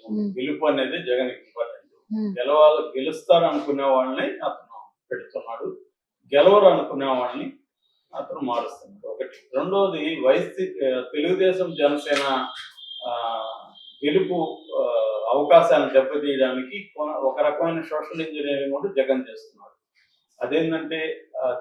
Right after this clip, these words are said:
Speaker 2: తెలుగుదేశం అప్పర్ కో-, కాస్ట్ అంటే కమ్మ, ఆ, కాపు, రెడ్డి ఇలాంటి వాళ్ళు నిలబెట్టినప్పుడు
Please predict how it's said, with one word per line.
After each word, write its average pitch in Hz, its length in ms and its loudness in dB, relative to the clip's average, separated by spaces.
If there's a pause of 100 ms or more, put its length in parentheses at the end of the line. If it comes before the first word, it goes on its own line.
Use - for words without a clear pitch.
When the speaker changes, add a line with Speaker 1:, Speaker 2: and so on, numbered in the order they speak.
Speaker 2:
తెలుగుదేశం 156 540 2
అప్పర్ 131 340 2
కో-, 123 400 2 (140)
కాస్ట్ 127 300 0 (220)
అంటే 127 140 -8 (140)
కమ్మ, 127 180 -4 (720)
ఆ, 113 40 -12 (340)
కాపు, 120 300 2 (140)
రెడ్డి 123 200 -6
ఇలాంటి 131 380 0
వాళ్ళు 131 240 2
నిలబెట్టినప్పుడు 131 840 -4